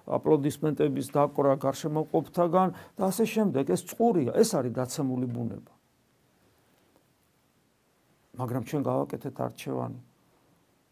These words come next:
და შესაბამისად, მიუხედავად იმისა, რომ ჩვენ ვიღლებით ღვაწლით,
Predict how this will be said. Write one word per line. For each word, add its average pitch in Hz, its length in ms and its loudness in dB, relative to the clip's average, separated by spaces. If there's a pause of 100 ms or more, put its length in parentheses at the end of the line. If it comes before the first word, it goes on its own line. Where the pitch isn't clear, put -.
და - 60 -10
შესაბამისად, 135 720 -4
მიუხედავად 131 800 0 (100)
იმისა, 117 320 -8
რომ 117 160 -10
ჩვენ 135 200 -6 (120)
ვიღლებით 123 640 2
ღვაწლით, 131 640 -2